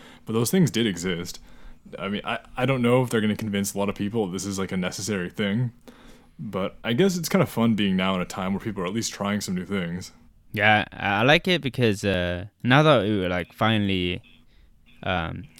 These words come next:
Speaker 2: getting away from, uh, notch displays, we can actually, like, take full advantage of displays that are, um, like, uh, f-, they don't have any, like, cutouts or anything to cover any content.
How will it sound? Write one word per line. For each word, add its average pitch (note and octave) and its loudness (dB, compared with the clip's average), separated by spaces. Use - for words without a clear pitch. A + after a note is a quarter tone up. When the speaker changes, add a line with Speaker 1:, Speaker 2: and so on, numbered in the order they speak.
Speaker 2:
getting G#2 -2
away G2 0
from, F2 -4
uh, E2+ -6
notch F#2 -4
displays, F2+ -6
we - -16
can - -10
actually, G2 -8
like, F2 -8
take G#2 -6
full F2+ -4
advantage F2+ -8
of F2+ -8
displays F#2+ -4
that F#2 -4
are, F2 -4
um, F#2+ -10
like, F#2+ -6
uh, E2+ -4
f-, - -20
they A#2+ 0
don't A2+ 4
have G#2+ 2
any, G2+ 0
like, E2 -6
cutouts A2 2
or G2+ -2
anything G2+ -4
to E2+ -8
cover G2+ -2
any F2+ -4
content. G2 -6